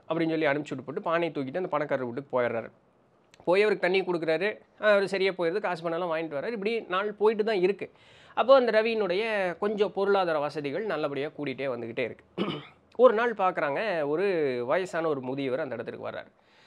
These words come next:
"அப்போ ரொம்ப தாகமா இருக்கு, கொஞ்சம் தண்ணி கொடு," அப்படின்னு கேட்கவும், அந்த நாட்டினுடைய சிப்பாய், அரசர் இருக்கிறது, அரசர் வந்து அனுப்பிச்சு வச்சு ஒரு சிப்பாய் வந்து அந்த இடத்துக்கு வந்து,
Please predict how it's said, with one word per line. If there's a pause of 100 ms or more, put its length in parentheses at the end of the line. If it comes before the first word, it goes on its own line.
(180)
"அப்போ
ரொம்ப
தாகமா
இருக்கு,
கொஞ்சம்
தண்ணி
கொடு," (180)
அப்படின்னு
கேட்கவும், (540)
அந்த
நாட்டினுடைய (1300)
சிப்பாய், (180)
அரசர்
இருக்கிறது,
அரசர்
வந்து
அனுப்பிச்சு
வச்சு
ஒரு (520)
சிப்பாய்
வந்து
அந்த
இடத்துக்கு
வந்து,